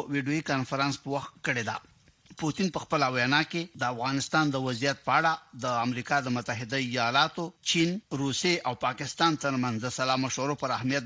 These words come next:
باندې هم تاکید وکړ. په عین وخت کې د طالبانو د اسلامي امارت یو لوړپوړی هیات چې مشري د رئیس الوزرا د لومړي مرستیال مولوي عبدالسلام حنیفي په غاړه ده، ازبکستان ته په یو ورځني سفر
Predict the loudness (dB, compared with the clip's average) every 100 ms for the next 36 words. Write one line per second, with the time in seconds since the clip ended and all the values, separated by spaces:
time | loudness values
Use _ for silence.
0 | 0 -2 0 0 -2 -4 _ -2 -2 0
1 | -2 -2 -6 -6 -8 -14 -20 _ -16 -4
2 | 0 2 2 4 2 2 -2 -2 -2 0
3 | 0 0 2 2 2 0 -2 -4 -6 -4
4 | -2 2 2 2 2 0 -4 _ -6 -2
5 | -2 -2 0 0 0 0 -2 -4 -8 -8
6 | -8 -6 -4 -2 0 0 -2 -4 -2 -2
7 | -2 -2 -2 -2 -4 -4 -2 2 2 2
8 | -4 -6 -2 0 2 2 0 -2 0 0
9 | 0 -6 -2 0 0 2 0 0 -4 -6
10 | -4 0 2 0 -4 -6 -4 -2 -2 -4
11 | -2 0 0 2 0 -2 -10 -6 -2 -2
12 | -4 -2 0 0 0 -2 -2 -6 -4 -2
13 | -2 -2 -2 -2